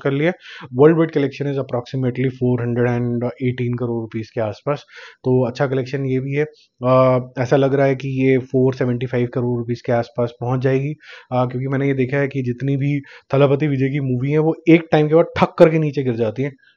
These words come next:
अगर इसके साथ भी वैसा बिहेवियर होता है, तो ये just short of five hundred crores होगी। हिंदी का कलेक्शन है फिफ्टीन करोड़ रुपीज, nothing extraordinary। अब स्त्री टू के बारे में थोड़ा डिटेल में बात करते हैं, which is day थर्टी फ़ोर।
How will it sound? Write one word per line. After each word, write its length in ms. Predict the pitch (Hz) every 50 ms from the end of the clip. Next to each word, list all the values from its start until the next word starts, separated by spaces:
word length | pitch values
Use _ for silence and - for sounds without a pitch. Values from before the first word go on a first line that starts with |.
| -
अगर 180 | 135 135 147 147
इसके 220 | 139 139 - 160
साथ 100 | 156 156
भी 120 | 151 147 151
वैसा 260 | 147 131 127 147 143
बिहेवियर 340 | 143 135 131 135 131 139 135
होता 240 | 135 127 127 135 135
है, 60 | 135
तो 120 | - 139
ये 280 | 135 135 135 139 139 139 - - - _ - 131
just 200 | 127 147 147 -
short 200 | - - 139 123
of 120 | 123 139
five 200 | 127 - 131 123
hundred 240 | 120 123 120 117 113 - -
crores 180 | 120 113 113 113 - - _ - - - - _ _ -
होगी। 180 | 139 139 143 170
हिंदी 320 | 147 123 143 151 151 170
का 80 | 165 165
कलेक्शन 380 | 151 147 131 123 131 - 139
है 60 | 143
फिफ्टीन 420 | 143 - - 127 127 - 131 123 127
करोड़ 260 | 123 127 120 123 120
रुपीज, 260 | 120 117 131 143 135 - 117
nothing 260 | 107 - - 123 120
extraordinary। 840 | 120 120 117 113 110 - - - - 104 98 92 87 95 92 85 87 - - - - - - - - - - - -
अब 300 | - 160 135 127 147 151
स्त्री 260 | - 151 - 175 185
टू 140 | 175 185 175
के 100 | 160 175
बारे 160 | 160 156 151
में 80 | 151 156 143
थोड़ा 180 | 151 151 151
डिटेल 280 | 139 117 139 139 135 139
में 100 | 143 139
बात 200 | 131 123 123 123
करते 280 | - 123 117 - - 151
हैं, 60 | 143
which 200 | 127 - 151 143
is 180 | 127 120 117
day 240 | 127 131 139 139 -
थर्टी 300 | 123 101 - - 135 135
फ़ोर। 460 | 123 - - 127 139 175 - - -